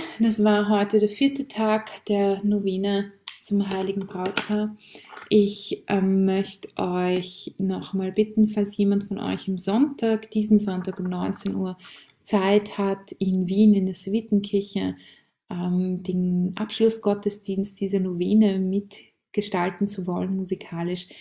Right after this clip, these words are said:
bitte meldet euch bei mir. Und ich würde mich sehr freuen, wenn wir das gemeinsam hinkriegen würden.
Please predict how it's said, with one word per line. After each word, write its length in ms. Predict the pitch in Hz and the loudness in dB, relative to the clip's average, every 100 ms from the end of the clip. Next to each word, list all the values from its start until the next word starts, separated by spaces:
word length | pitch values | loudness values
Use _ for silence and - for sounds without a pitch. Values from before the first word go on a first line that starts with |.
| - _ _ _ - | -20 _ _ _ -4
bitte 360 | 202 208 185 | -4 -2 0
meldet 540 | 175 170 170 170 175 - | 0 -2 -4 -4 -6 -8
euch 500 | 180 180 - - _ - | -6 -8 -10 -20 _ -10
bei 120 | 180 | -4
mir. 380 | 175 202 277 285 - _ - _ _ _ | 0 4 4 0 -12 _ -20 _ _ _
Und 960 | 202 190 196 190 190 185 - - - - _ | -2 2 2 4 2 0 -6 -12 -12 -14 _
ich 520 | - 196 190 180 - | 2 4 4 0 -6
würde 240 | 190 196 196 | -2 0 -2
mich 200 | 185 - | -4 -4
sehr 180 | 190 180 | -4 -6
freuen, 520 | - - 175 175 175 | -8 -4 0 0 -2
wenn 160 | 175 | -4
wir 100 | 175 | -4
das 220 | 170 165 - | -6 -6 -6
gemeinsam 420 | 175 165 165 170 | -6 -6 -6 -6
hinkriegen 600 | 175 180 - 170 170 170 | -6 -6 -6 -6 -6 -6
würden. 340 | 175 202 214 | -2 -2 -2